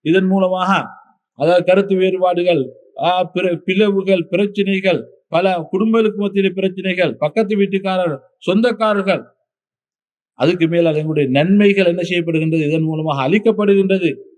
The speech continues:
எங்களுடைய பாவங்கள் அதிகரி-, அதிகரிக்கப்படுகின்றது.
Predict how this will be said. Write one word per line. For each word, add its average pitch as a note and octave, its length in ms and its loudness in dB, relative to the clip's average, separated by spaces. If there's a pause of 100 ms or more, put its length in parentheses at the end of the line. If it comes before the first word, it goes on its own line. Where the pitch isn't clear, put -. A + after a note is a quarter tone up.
(180)
எங்களுடைய G3 400 2
பாவங்கள் A3 440 2
அதிகரி-, A#3+ 520 2
அதிகரிக்கப்படுகின்றது. A3 920 0